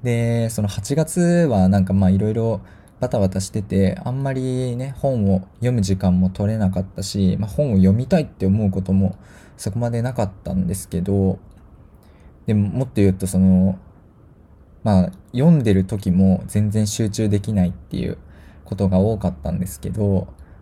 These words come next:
うこの本に関しては本当にもう一つ目の話からすごい夢中になってしまって、あっという間に全部読み終えてしまいましたね。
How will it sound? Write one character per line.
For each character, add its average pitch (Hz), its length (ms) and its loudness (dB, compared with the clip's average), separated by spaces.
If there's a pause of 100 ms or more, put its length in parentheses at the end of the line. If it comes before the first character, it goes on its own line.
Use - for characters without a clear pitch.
う 95 60 -4
こ 113 140 -4
の 135 100 0
本 190 240 2
に 98 120 2
関 104 280 0
し 98 80 -4
て - 140 -8
は 95 60 -2
本 175 240 0 (320)
当 170 80 0
に 160 260 0 (540)
も 95 300 2
う - 220 -20
一 - 180 -10
つ - 120 -4
目 156 120 2
の 104 100 4
話 95 360 2
か 95 120 -2
ら 80 200 -4 (400)
す - 200 -10
ご 120 80 0
い 143 60 0
夢 101 160 2
中 101 200 0
に 98 120 4
な 98 100 4
っ 95 40 0
て 95 140 -8
し 90 120 -6
ま 90 100 0
っ - 20 -8
て、 - 440 -6 (480)
あ 101 60 0
っ 98 60 -2 (180)
と 156 100 0
い 151 100 0
う 147 60 -2
間 147 120 -2
に 139 220 -6 (420)
全 117 260 -2
部 113 80 -2
読 113 200 -2
み 113 100 0
終 104 180 2
え - 20 0
て 92 320 -4
し - 180 -6
ま 92 100 4
い 92 60 2
ま 101 140 0
し 98 100 -6
た 92 120 -10
ね。 90 260 -8